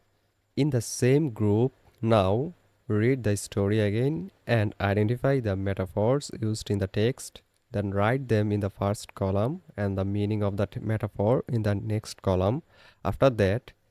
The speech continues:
write the elements or person or thing that is compared to and compared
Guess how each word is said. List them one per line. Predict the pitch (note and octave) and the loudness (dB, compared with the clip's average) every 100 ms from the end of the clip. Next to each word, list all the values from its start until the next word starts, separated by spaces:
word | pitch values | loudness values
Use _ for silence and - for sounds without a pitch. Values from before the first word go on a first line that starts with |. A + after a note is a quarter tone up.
| _ _ | _ _
write | G2+ G2+ A2 A2 | 0 2 2 0
the | A2+ - | -2 0
elements | G#2+ G#2+ A#2 A#2 A#2 B2 - | -2 0 0 0 0 -4 -2
or | A2 | -4
person | - G2+ G2+ - A2 A#2 - | -2 -2 -2 -2 0 0 0
or | G2 F#2 - | -2 -2 -4
thing | G#2 G2+ A#2 C#3+ A2 | -2 0 -2 0 0
that | F#2+ | 0
is | F#2 | -2
compared | - G#2 G2 A2 B2 - | -2 -2 0 0 0 0
to | G#2+ | 0
and | G2 G2+ F#2+ F#2 - | 2 0 -2 -4 -2
compared | G#2 G2+ G#2 G2 B2+ | -2 -2 -2 0 -2